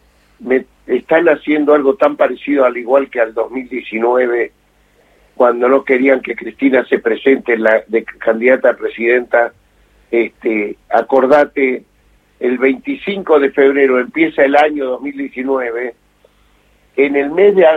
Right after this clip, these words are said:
de julio, junio, junio, junio,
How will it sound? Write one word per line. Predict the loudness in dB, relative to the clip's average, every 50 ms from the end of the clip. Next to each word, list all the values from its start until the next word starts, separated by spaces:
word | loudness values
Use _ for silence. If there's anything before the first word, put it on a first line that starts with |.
| 0 -4 -6
de | -4 -4 -4
julio, | -4 -4 -4 -4 -4 -4 -6 -8 -6 -4 -2 0 0 0 0 -2 -4 _ _ _ _ _ _ _
junio, | -2 -2 0 0 -2 -2 -2 -2 -2 -2
junio, | -2 -2 -4 -4 -2 -4 -2 0 0 0 0 -2 _
junio, | -2 -2 -2 -2 -2 -4 -2 0 0 0 -2 -2 -6 -10